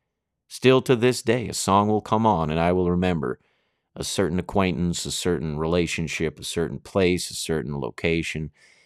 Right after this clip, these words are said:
And it, it's, uh, truly fascinating how, again,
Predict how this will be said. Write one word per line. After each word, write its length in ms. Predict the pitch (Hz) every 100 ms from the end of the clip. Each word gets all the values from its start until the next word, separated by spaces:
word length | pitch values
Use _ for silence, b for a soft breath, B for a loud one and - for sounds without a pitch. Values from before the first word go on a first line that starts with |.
| b -
And 300 | 90 90 92
it, 240 | 90 87
it's, 300 | 90 90 -
uh, 120 | 87 78
truly 360 | - 123 107
fascinating 720 | 87 92 92 - 73 64 65 76
how, 440 | 76 76 73 - -
again, 520 | 78 90 87 69 -